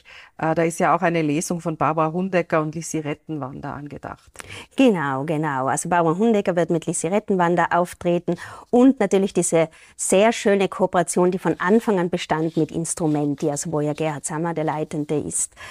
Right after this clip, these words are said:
Speaker 2: Und das ist ganz eine wunderbare Kooperation, weil eben Lyrik kommt ja von, von seiner Etymologie her, von Lyra, von dem Instrument, von dem Saiteninstrument und hat natürlich die Musik schon in sich.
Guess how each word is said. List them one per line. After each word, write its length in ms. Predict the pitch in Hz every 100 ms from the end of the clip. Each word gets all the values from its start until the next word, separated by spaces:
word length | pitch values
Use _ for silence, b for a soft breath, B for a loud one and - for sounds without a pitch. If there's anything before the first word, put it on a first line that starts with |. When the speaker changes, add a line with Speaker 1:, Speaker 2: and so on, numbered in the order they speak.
| B B B B
Speaker 2:
Und 260 | 185 196
das 200 | 185 180
ist 140 | 220 -
ganz 200 | 208 220
eine 160 | 190
wunderbare 440 | 214 254 - 185 185
Kooperation, 560 | - 180 185 - 175
weil 140 | 175 180
eben 160 | 180
Lyrik 520 | 170 208 254 262 254 - B B B
kommt 300 | - 214 220
ja 100 | 202
von, 300 | 180 214 185
von 160 | 180 175
seiner 200 | 185 -
Etymologie 760 | 185 196 185 185 180 214 247
her, 180 | 196 180
von 160 | - 180
Lyra, 560 | 170 196 240 233 220
von 200 | 214 196
dem 180 | 180 170
Instrument, 840 | 196 185 - 180 170 156 208 269 -
von 120 | 180
dem 80 | 170
Saiteninstrument 960 | 156 156 - 202 208 - 202 190 214 B B B
und 280 | - 180 -
hat 180 | 180 233
natürlich 440 | 208 - 202 196
die 80 | 190
Musik 480 | 180 180 - - -
schon 280 | - 175 -
in 260 | 196 190
sich. 460 | 180 - 151 - -